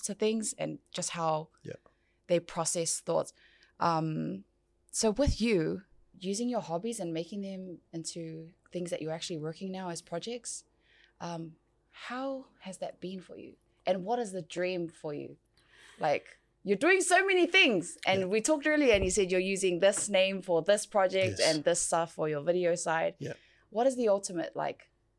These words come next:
Speaker 1: what do you, what's the ultimate goal for you?
Speaker 2: My main goal, and this is one that I always tell myself, is that I want my daughter to look back at what I've done and be like, "Wow, he really chased his dream,"
Speaker 1: Mm.
Speaker 2: you know?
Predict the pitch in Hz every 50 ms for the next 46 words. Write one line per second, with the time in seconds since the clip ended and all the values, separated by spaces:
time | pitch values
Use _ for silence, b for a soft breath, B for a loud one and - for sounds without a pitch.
0 | _ - 170 190 220 226 233 214 - - - 165 170 180 180 175 175 208 214 -
1 | - - 240 233 240 214 - - - 170 185 190 - - 170 156 156 156 165 -
2 | _ _ _ _ _ _ _ _ _ B B B B B B B B - 131 156
3 | 185 156 127 117 123 139 151 147 127 127 135 160 180 160 117 120 123 - - -
4 | 139 127 113 107 107 110 107 104 92 98 95 - 110 110 110 107 - - - -
5 | 101 107 113 110 - 135 139 - 120 104 113 110 - - - 110 110 110 110 110
6 | 107 107 - - - _ _ _ _ _ - 113 104 104 104 110 107 107 107 101
7 | - - 101 104 - _ - 110 104 104 - - - - b b b b b b
8 | b b - - 113 - - - 117 113 110 113 120 123 113 - 110 104 104 98
9 | 113 107 101 104 98 95 95 - 104 98 104 107 101 101 110 104 104 101 - -
10 | 110 98 - - 98 95 90 - 113 107 104 101 - _ _ - 165 160 160 160
11 | 156 156 151 151 151 156 - - 101 95 95 101 104 113